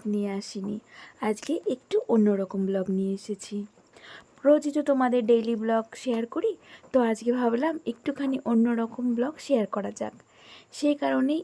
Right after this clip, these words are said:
এই যে আলমারিটা গোছানো আজকে তোমাদের আমি দেখাবো, কি করে আমার এই শখের আলমারিটাকে আমি গুছিয়ে সুন্দর করে পরিপাটি করে রাখি, সেটাই কিন্তু আজকে তোমাদেরকে দেখাবো। আর সেই কারণেই কিন্তু আমি আলমারিটার সমস্ত জামাকাপড়গুলো বের করে নিয়েছি।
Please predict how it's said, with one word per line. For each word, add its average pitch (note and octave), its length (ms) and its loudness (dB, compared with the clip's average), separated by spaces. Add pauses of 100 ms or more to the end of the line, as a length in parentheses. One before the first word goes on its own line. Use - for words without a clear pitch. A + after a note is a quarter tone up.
এই A3 200 2
যে D#4 180 -4 (420)
আলমারিটা A3+ 760 2
গোছানো A#3+ 480 2
আজকে A3 260 -2
তোমাদের G#3 380 -2
আমি G#3 200 0
দেখাবো, C#4+ 480 -2 (380)
কি D#4+ 120 -4
করে D#4+ 340 2
আমার A#3 300 0
এই A3+ 100 0
শখের A#3+ 520 -8
আলমারিটাকে G#3+ 680 -2
আমি G#3+ 200 -2
গুছিয়ে A#3 560 -2 (320)
সুন্দর D4 460 0
করে C#4+ 220 2
পরিপাটি A3+ 520 -2
করে B3+ 240 4
রাখি, C#4 380 -4 (280)
সেটাই A3+ 320 0
কিন্তু G#3+ 340 0
আজকে G#3+ 300 -2
তোমাদেরকে G#3+ 540 -2
দেখাবো। C4 420 -4 (840)
আর B3+ 160 2
সেই C#4+ 280 0
কারণেই C#4 400 2
কিন্তু C4 320 0
আমি A#3+ 200 2
আলমারিটার A3 540 0
সমস্ত A3 480 -2
জামাকাপড়গুলো A3+ 840 -2
বের A3 140 4
করে F#3+ 220 -2
নিয়েছি। F#3 480 -4